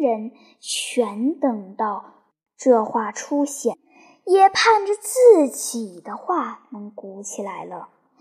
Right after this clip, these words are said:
都把自己拿手的画亮出来。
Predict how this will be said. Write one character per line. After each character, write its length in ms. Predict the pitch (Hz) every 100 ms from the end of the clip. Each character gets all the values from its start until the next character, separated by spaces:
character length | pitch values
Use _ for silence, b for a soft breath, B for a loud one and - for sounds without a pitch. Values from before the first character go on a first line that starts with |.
| b b
都 160 | 330 311
把 160 | 277
自 220 | 269 294
己 460 | 254 254 254 254 262
拿 340 | 247 233 240 403
手 380 | - 349 240
的 100 | 208
画 280 | 208 233 214
亮 300 | 220 233 202
出 180 | 202 208
来。 300 | 202 196